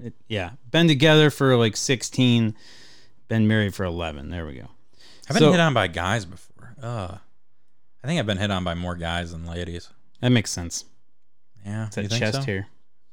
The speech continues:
Speaker 2: Yeah, it's
Speaker 1: They
Speaker 2: poking
Speaker 1: dig
Speaker 2: out.
Speaker 1: that shit.
Speaker 2: It is poking out.
Speaker 1: Yeah, dude. Looks good. <laughs> So, uh, <laughs> yeah, no one really hits on me. I'm, uh, yeah, I'm gonna be honest with you. Um, Justin would always have the ladies just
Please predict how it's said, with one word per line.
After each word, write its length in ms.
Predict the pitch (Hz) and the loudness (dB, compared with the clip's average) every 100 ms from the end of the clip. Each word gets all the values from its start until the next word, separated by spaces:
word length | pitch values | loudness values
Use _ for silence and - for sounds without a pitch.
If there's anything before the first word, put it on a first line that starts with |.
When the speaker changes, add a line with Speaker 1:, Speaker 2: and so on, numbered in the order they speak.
| - | -6
Speaker 2:
Yeah, 260 | 98 95 | -2 -2
it's 100 | 92 - | -4 -6
Speaker 1:
They 80 | 104 | -4
Speaker 2:
poking 160 | 110 | 0
Speaker 1:
dig 60 | 104 | 0
Speaker 2:
out. 40 | 107 | 0
Speaker 1:
that 80 | 92 | -2
shit. 300 | - 98 101 - - - - | -4 -4 -6 -10 -18 -18 -12
Speaker 2:
It 40 | 104 | -10
is 60 | |
poking 300 | - 92 - | -6 -6 -4
out. 220 | 92 98 - - - - - - - - - - | -6 -6 -8 -18 -18 -18 -18 -18 -18 -18 -18 -12
Speaker 1:
Yeah, 260 | - 104 123 | -4 0 0
dude. 260 | 98 98 113 - - - - | 0 -4 -6 -14 -18 -18 -8
Looks 220 | 110 - | -8 -6
good. 320 | - 120 101 - - | 0 0 0 -6 -14
<laughs> 220 | - - - - - - - - | -14 -14 -14 -18 -18 -18 -18 -16
So, 520 | - - 107 117 117 | -10 -4 2 4 4
uh, 200 | 107 98 95 - - - - - - - | 4 0 -2 -10 -18 -18 -18 -18 -16 -14
<laughs> 280 | - - 135 - - - - | -14 -12 -14 -12 -16 -16 0
yeah, 180 | 156 175 | 4 8
no 180 | 160 233 | 10 10
one 140 | 254 | 10
really 200 | 208 190 | 8 8
hits 220 | 151 185 | 6 4
on 180 | 139 107 | 4 4
me. 200 | 87 - - - - - - | 0 -6 -18 -18 -18 -16 -6
I'm, 240 | 110 120 107 | 0 2 4
uh, 260 | 101 90 85 - - | 2 0 -6 -12 -12
yeah, 180 | - 117 | -2 2
I'm 60 | 120 | 4
gonna 100 | 143 | 4
be 120 | 156 | 6
honest 240 | 151 143 | 6 4
with 160 | 113 101 | 2 -2
you. 260 | 92 85 85 - - - - | -6 -10 -12 -18 -18 -18 -12
Um, 360 | 98 90 90 90 | -10 -8 -8 -4
Justin 580 | 101 143 139 147 139 127 | 4 4 4 4 6 6
would 80 | 117 | 6
always 260 | 120 123 | 6 4
have 220 | 127 107 | 4 2
the 80 | 107 | 0
ladies 480 | 104 107 107 104 92 | 2 2 2 0 -2
just 320 | 104 95 - | -4 -4 -6